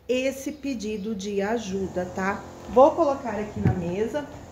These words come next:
Comecei o vídeo anterior como esse, tá? Então vou mirar aqui na luz. Continua nublado aqui em Ariranha, interior de São Paulo. Meu nome é Érica e sejam todos bem-vindos ao meu canal.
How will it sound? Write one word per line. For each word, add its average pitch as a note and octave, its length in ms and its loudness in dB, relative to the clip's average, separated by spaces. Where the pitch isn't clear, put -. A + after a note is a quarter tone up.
Comecei E4+ 540 8
o D4 80 2
vídeo B3+ 380 2
anterior A#3+ 580 0
como A3+ 300 0
esse, A#3 360 2
tá? A3 160 -2
Então A3 300 0
vou A3+ 140 6
mirar G#3 340 2
aqui G#3+ 260 -4
na A3 200 2
luz. A3+ 480 0
Continua D#4 540 4
nublado G#3+ 520 2
aqui A#3 360 -4
em D#4+ 240 0
Ariranha, A3+ 440 4
interior F#3+ 440 2
de F3+ 100 -4
São B3+ 260 -4
Paulo. F4+ 380 4
Meu G4 160 2
nome E4 240 2
é A3 200 0
Érica A#3+ 200 -6
e C4 60 -6
sejam A#3+ 280 -4
todos G#3 240 -4
bem-vindos G3+ 720 -2
ao F3+ 140 2
meu G3 200 0
canal. F#3+ 420 0